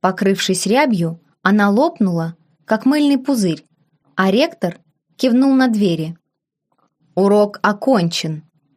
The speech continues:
"Это был звуконепроницаемый колпак?" шепнула я, слегка восхищённая магическими фокусами. На что Валь так посмотрел, что вмиг захотелось смыться.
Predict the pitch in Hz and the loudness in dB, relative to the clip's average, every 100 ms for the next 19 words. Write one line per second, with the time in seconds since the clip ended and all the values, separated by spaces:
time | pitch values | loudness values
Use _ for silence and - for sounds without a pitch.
0 | _ _ _ - 175 190 226 185 220 220 | _ _ _ -8 -6 -2 -2 0 2 2
1 | 208 202 208 226 226 220 226 233 - 226 | 2 0 2 2 2 2 2 2 0 2
2 | 220 214 202 202 202 202 208 202 277 392 | 4 4 4 2 -2 -2 -2 0 -2 -2
3 | 440 - _ _ - - 214 208 202 190 | -4 -20 _ _ -8 -4 0 2 2 2
4 | 190 240 311 _ _ _ _ _ - - | 2 0 -2 _ _ _ _ _ -14 -2
5 | 214 202 - 254 226 226 - 208 - 262 | 0 0 0 0 0 -2 -4 -4 0 2
6 | 254 240 233 226 220 220 220 220 - 233 | 2 2 2 4 2 0 -2 -6 -2 0
7 | 226 240 180 165 - 160 156 - _ _ | 0 -2 -2 -4 -6 -6 -6 -10 _ _
8 | _ _ _ 185 190 190 208 185 185 175 | _ _ _ -2 -2 0 0 2 2 0
9 | 175 - 277 320 - 202 185 170 170 165 | -4 -2 -2 -2 -4 -4 -2 -2 -2 -4
10 | 156 170 _ _ - - 277 254 240 180 | -4 -10 _ _ -8 0 2 4 2 0
11 | 170 - 170 175 170 - 180 170 - - | -2 -2 0 0 -2 -2 -2 -2 -4 -6
12 | 160 | -6